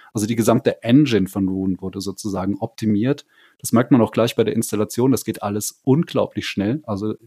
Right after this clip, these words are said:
ich glaub, das Programm ist wirklich schlank geworden. Und was ich zum Beispiel merke, ist, dass mein, ich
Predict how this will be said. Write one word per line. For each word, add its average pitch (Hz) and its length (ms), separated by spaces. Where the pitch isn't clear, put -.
ich - 140
glaub, 123 180
das - 140
Programm 117 320
ist 101 100
wirklich 131 300
schlank 120 260
geworden. 98 480
Und 117 80
was 101 160
ich - 160
zum 131 120
Beispiel 113 300
merke, 110 340
ist, 107 240
dass 104 140
mein, 98 380
ich - 180